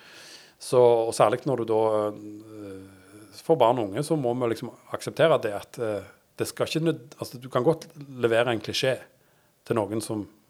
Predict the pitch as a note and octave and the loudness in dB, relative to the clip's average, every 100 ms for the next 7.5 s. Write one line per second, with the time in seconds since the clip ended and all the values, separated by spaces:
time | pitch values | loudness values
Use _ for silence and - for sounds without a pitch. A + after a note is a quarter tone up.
0 | _ _ _ - A2 - G#2+ G2+ - _ | _ _ _ -4 -4 -2 -4 -4 -4 _
1 | _ _ _ - A2 A#2+ - A2 G#2 A2 | _ _ _ -10 -2 -2 -2 -6 -2 0
2 | A#2 C#3 - - A#2+ - C3 A#2 A#2 F#2+ | 4 4 4 -2 -4 -4 -6 -4 -2 -2
3 | - G#2+ - - - - G#2+ A#2+ A#2+ A#2 | -2 -2 -4 -20 -20 -4 -2 -2 -4 -4
4 | - A2 D3+ D#3 - - A#2+ A2+ A2+ A2+ | -4 6 6 6 -4 -6 -2 0 0 -2
5 | A#2 G#2+ G#2 G#2 A2+ A2 G#2+ G#2+ A2 G#2 | -2 -6 -8 -4 -4 -4 -10 -12 -8 -6
6 | A#2+ A2 A2 A#2 - A#2+ A#2 A2 - A2 | -4 -2 -2 -4 -4 -4 -2 -4 -4 -4
7 | A2 D3 - C#3 A2 | -4 -4 -6 -6 -6